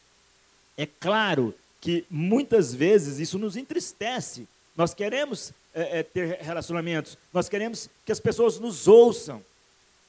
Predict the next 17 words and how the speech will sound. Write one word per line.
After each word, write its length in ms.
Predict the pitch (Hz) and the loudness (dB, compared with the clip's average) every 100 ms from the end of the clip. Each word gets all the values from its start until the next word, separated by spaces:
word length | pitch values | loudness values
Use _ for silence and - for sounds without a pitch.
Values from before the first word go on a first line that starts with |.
| _ _ _ _ _ _ _ _ _ _ _ | _ _ _ _ _ _ _ _ _ _ _
Por 100 | 180 | 0
que 80 | 285 | 0
que 60 | |
vocês 280 | 214 185 175 | -2 0 0
acham 240 | 170 165 - | 0 -4 -4
que 60 | |
os 100 | 170 | -2
consultórios 640 | - 165 - - 156 160 151 | 0 -2 0 2 2 0 -4
dos 80 | |
psiquiatras 800 | - - - 160 156 156 147 - - _ | -8 -12 -4 -4 -2 -4 -6 -6 -14 _
e 40 | 151 | -12
dos 120 | 135 | -12
psicólogos, 640 | - 156 - 165 170 135 | -12 -16 -2 4 4 2
dos 120 | 135 | -10
terapeutas 580 | - 170 143 _ 170 170 | -6 -6 -6 _ 0 0
estão 200 | - 170 | -4 -6
cheios? 640 | 156 - 165 151 110 101 | -6 -2 0 0 -2 -8